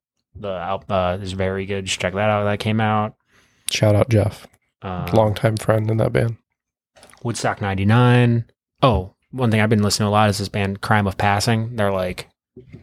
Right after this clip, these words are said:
Speaker 1: it's, like, darker. It's not hardcore. It's, uh, not new wave. It's, like, it's kinda like dark wavy electronic goth stuff. It's pretty good. Um,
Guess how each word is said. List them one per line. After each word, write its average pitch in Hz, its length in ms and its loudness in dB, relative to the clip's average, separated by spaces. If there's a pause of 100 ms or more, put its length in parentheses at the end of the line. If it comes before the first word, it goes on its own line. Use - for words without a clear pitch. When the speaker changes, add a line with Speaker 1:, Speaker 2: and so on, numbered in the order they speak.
(1300)
Speaker 1:
it's, - 100 -4
like, 98 220 -2
darker. 110 500 0
It's 120 140 2
not 123 160 2
hardcore. 95 480 0
It's, 90 120 -4
uh, 87 340 0 (2000)
not 131 140 0
new 92 180 -2
wave. 95 200 -4
It's, 139 140 2
like, 180 120 4
it's 139 120 4
kinda 175 160 4
like 139 140 4
dark 113 200 2
wavy 110 360 2
electronic 101 540 0
goth 95 240 2
stuff. 98 220 -4
It's - 80 -12
pretty 95 180 -6
good. 101 220 -4 (400)
Um, 101 520 0